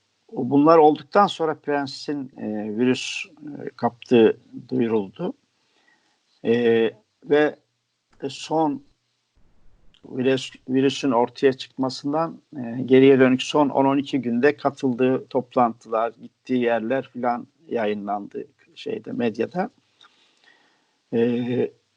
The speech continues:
şu ana kadar da olumsuz bir haber çıkmadı açıkçası. E, kraliçeyle ilgili de benzer, e, e,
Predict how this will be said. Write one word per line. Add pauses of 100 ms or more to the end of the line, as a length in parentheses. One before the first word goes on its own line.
(260)
şu
ana
kadar
da
olumsuz
bir
haber
çıkmadı
açıkçası. (100)
E, (1300)
kraliçeyle
ilgili
de
benzer, (140)
e, (1000)
e,